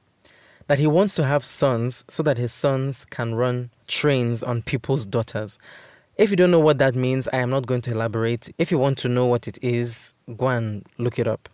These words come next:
Anyway, none of the guys, he was saying this to a group of guys, and none of the guys sitting there gave him any pushback. One of them said something like, "God forbid, not my own daughter,"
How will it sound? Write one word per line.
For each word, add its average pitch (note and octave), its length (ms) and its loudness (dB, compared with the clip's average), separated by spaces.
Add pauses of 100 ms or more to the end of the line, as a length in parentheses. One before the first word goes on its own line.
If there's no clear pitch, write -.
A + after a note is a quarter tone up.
Anyway, F3 500 2 (200)
none B3 220 0
of F#3 120 2
the C3 100 -2
guys, B2+ 580 0 (100)
he D3+ 100 0
was F3 160 6
saying A#3 240 4
this E3 160 4
to C3 140 0
a A#2+ 80 0
group B2 200 -2
of G#2+ 180 -2
guys, A#2 320 -2
and B2+ 340 -4 (480)
none G#3 160 2
of G3+ 100 0
the C3+ 80 -2
guys C3 560 0 (140)
sitting C#3 460 -2
there A#2+ 260 -2 (360)
gave F#3 200 2
him F#3 140 4
any D3 200 2
pushback. B2 480 0 (120)
One A#3 140 4
of F3+ 120 4
them D#3+ 120 6
said D3 180 2
something C#3+ 280 0
like, A#2+ 180 0
"God C#3+ 160 2
forbid, A2+ 300 -2
not B2+ 200 0
my A#2 180 0
own A#2+ 180 0
daughter," A2 400 -2